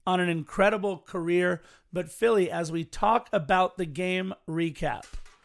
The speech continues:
one of the players that has to be not just looked up to, but revered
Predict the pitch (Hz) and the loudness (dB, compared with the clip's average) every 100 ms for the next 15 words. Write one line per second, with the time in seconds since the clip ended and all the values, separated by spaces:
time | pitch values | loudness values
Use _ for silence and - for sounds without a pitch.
0 | _ _ _ - 185 233 285 311 226 190 | _ _ _ -2 2 4 4 0 0 0
1 | 143 - - - _ _ _ _ _ _ | -2 -12 -20 -20 _ _ _ _ _ _
2 | - 208 226 - 214 226 226 - 190 202 | -2 2 2 0 2 2 0 -6 -6 -6
3 | 185 - _ 180 185 226 254 160 190 196 | -8 -12 _ -8 -2 0 -2 -4 -4 -4
4 | - 180 190 - 190 185 - - 196 165 | -2 0 -2 0 0 0 -2 -4 -2 0
5 | 180 180 190 170 170 139 135 196 196 170 | 2 0 0 -2 -2 -4 -4 2 4 4
6 | 156 | 0